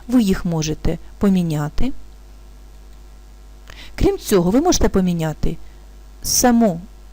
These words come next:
головну картинку, фон наш, можете поміняти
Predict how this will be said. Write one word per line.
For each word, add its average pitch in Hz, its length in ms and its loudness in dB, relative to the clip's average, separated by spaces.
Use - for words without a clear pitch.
головну 190 420 0
картинку, 160 560 -2
фон 185 420 -4
наш, 226 340 -4
можете 359 280 2
поміняти 165 640 -2